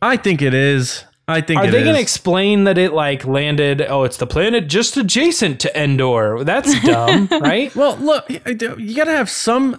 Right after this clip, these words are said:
Speaker 1: familiarity, right? 'Cause we have, we have Pasaana new, Kijimi new. Uh,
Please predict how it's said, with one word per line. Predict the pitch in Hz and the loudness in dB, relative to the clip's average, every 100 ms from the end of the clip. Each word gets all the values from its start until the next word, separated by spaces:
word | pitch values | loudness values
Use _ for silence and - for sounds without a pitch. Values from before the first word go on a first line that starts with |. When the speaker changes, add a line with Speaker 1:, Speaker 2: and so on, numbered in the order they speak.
| - | -10
Speaker 1:
familiarity, | - 165 151 139 131 123 117 113 | -6 -2 0 2 0 0 0 -2
right? | 117 156 202 | 0 -2 -2
'Cause | 156 | -4
we | 160 | -2
have, | 185 165 | -2 -2
we | 156 | 0
have | 147 127 - | 0 -2 -6
Pasaana | 139 123 160 160 139 113 | -6 -4 -2 0 0 0
new, | 135 120 | 0 -2
Kijimi | 101 127 123 160 147 123 | -2 -4 0 2 2 2
new. | 120 135 123 104 90 - _ | 2 2 0 -2 -6 -16 _
Uh, | 131 123 117 | -4 -2 -2